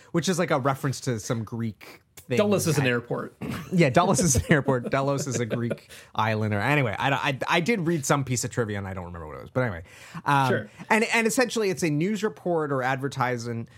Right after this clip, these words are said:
Speaker 1: and they're interviewing people who have come back from the various worlds to say, like, "What was your experience like?" It's setting up what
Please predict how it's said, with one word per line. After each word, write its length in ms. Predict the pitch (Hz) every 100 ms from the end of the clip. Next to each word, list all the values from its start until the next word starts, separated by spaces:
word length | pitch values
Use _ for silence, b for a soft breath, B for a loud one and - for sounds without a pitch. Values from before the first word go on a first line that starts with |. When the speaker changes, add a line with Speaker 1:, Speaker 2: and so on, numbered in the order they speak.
| b b
Speaker 1:
and 160 | - 127
they're 120 | 131
interviewing 580 | 147 165 175 151 156 139
people 200 | 135 127
who 120 | 120
have 120 | 117 -
come 340 | - 165 170
back 340 | 135 131 127
from 220 | - 135 123
the 60 |
various 480 | 104 113 113 107 -
worlds 500 | 107 104 101 98 -
to 100 | -
say, 180 | 107 110
like, 200 | 98 92
"What 180 | - 85
was 140 | 107
your 120 | 139 196
experience 560 | 214 269 262 220 143
like?" 380 | 110 90 76 -
It's 120 | 117
setting 300 | - 156 139 131
up 200 | 123 -
what 500 | - 139 123 127 123